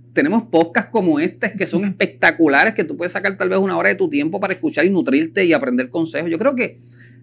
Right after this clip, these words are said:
Speaker 1: las generaciones que están ahora, Yolene, tienen contenido de más. Ahora, como dice Yikoi Konji, tarde o temprano la disciplina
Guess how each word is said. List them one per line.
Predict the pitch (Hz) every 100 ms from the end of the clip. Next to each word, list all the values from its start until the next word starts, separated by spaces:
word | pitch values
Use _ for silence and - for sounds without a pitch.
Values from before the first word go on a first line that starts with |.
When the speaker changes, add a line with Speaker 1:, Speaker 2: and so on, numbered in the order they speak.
| -
Speaker 1:
las | 151
generaciones | 165 151 151 214
que | 330
están | 320 403
ahora, | 415 480
Yolene, | 330 311 -
tienen | - 196
contenido | 214 330 277 165 208 269
de | 190
más. | 156 311 277 - - - - - -
Ahora, | 127 139 123 - -
como | 165 147 147
dice | 185 233
Yikoi | 160 139 143 139
Konji, | 131 117 113 - - - - - - - - -
tarde | - 165 180
o | 214
temprano | 226 226 208 277 311 214 220 - - -
la | - 147
disciplina | - 135 139 123 285 247 185 -